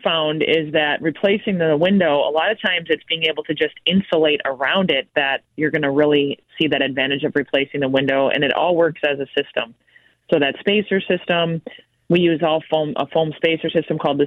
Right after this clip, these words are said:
Super Spacer. We have gas in the window. All that stuff is kind of built in and glazed into that window.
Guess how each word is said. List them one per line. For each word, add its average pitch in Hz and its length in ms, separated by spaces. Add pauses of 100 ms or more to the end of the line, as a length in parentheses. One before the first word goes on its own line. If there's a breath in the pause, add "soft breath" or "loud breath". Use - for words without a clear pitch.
Super 170 240
Spacer. 160 640 (300 soft breath)
We 165 100
have 139 160
gas 165 340
in 170 100
the 156 80
window. 156 500
All 175 240
that 185 200
stuff 165 240
is 151 120
kind 151 220
of 135 140
built 156 280
in 156 160
and 139 120
glazed 143 420
into 151 280
that 127 220
window. 190 420